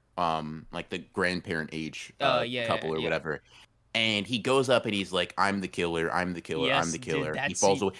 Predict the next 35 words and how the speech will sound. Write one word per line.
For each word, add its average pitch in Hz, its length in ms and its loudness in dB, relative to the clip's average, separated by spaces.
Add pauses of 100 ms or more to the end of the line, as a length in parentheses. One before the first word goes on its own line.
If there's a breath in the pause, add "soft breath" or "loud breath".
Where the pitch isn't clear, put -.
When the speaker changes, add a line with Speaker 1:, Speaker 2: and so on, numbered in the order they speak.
Speaker 1:
and 135 80 4
then 151 80 4
he 110 80 2
looks 143 240 6
in 139 80 2
the 127 60 8
mirror, 92 360 6 (120)
right? 101 340 2 (140)
And 113 120 0
he 101 60 0
Speaker 2:
Mm-hmm. 160 40 -2
Speaker 1:
stops 92 440 4
and 95 100 -4
he 92 60 -4
pauses 95 480 4
and 85 80 -6
he's 85 120 -4
like, 85 220 -4
"No, 87 400 0 (320 soft breath)
there 113 140 4
is 107 120 0
emotion 92 540 0
Speaker 2:
In - 100 -8
Speaker 1:
here," 82 440 -4
Speaker 2:
here, 131 260 -8
yeah. - 60 -2
Speaker 1:
right? 95 280 2 (520 soft breath)
And 127 200 0
the 101 60 -6
thing 175 220 4
is, 151 80 2
is, 117 120 0
like, 104 200 2 (100)
that's 113 220 0
crazy, 87 440 -2